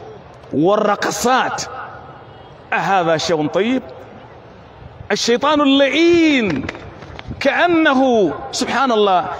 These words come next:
يذهب إلى كوكبة أعمالك الصيامية ويفعل هذا، هل هذا مقبول أو معقول؟ يا أيها الصائم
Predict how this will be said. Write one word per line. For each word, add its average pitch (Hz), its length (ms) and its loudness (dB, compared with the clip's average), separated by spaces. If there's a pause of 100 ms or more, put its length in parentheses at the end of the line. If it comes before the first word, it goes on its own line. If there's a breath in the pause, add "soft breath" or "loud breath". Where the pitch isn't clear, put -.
(180)
يذهب 240 420 0
إلى 233 400 2 (480)
كوكبة 254 420 0 (100)
أعمالك 233 760 0 (280)
الصيامية 233 760 2 (380)
ويفعل 214 380 2
هذا، 190 420 0 (1200)
هل 160 160 -2
هذا 208 340 2
مقبول 220 540 2 (880)
أو 208 100 2
معقول؟ 180 500 0 (960)
يا 240 180 2
أيها 233 240 4
الصائم 170 520 0